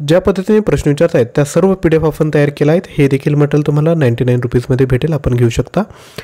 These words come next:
त्यासोबत चालू घडामोडींचा प्रश्नसंच देखील आहेत, जून दोन हजार बावीस ते नोव्हेंबर दोन हजार तेवीसपर्यंतच्या चालू घडामोडी तुम्हाला भेटेल. त्यासोबत आरोग्य विभाग सराव प्रश्नपत्रिका आहेत, शंभर टेस्ट प्लस दहा फुल लेंथ टेस्ट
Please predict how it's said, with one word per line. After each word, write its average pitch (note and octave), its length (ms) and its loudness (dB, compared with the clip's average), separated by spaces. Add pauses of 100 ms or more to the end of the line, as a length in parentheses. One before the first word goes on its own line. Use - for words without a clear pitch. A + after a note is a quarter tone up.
(340)
त्यासोबत A3 440 0
चालू D#3+ 180 2
घडामोडींचा D#3 460 0
प्रश्नसंच C#3 600 -2
देखील C#3+ 260 -2
आहेत, C#3+ 200 0 (200)
जून G3 220 2
दोन D3 140 2
हजार C3 220 2
बावीस C3+ 400 0
ते C3+ 80 2
नोव्हेंबर D3+ 340 2
दोन C3 240 0
हजार A#2+ 140 2
तेवीसपर्यंतच्या B2 640 -2 (520)
चालू C3+ 240 2
घडामोडी C3+ 300 0
तुम्हाला C3 340 2
भेटेल. B2+ 260 0 (560)
त्यासोबत F#3 400 0
आरोग्य C#3+ 360 0
विभाग D3+ 280 0
सराव C3 240 0
प्रश्नपत्रिका C3+ 640 -2
आहेत, C#3 180 -2 (100)
शंभर C#3 340 0
टेस्ट E3 360 -2 (100)
प्लस G#3+ 280 2
दहा C#3 180 0
फुल C3+ 180 -2
लेंथ C3+ 260 0
टेस्ट C#3 280 0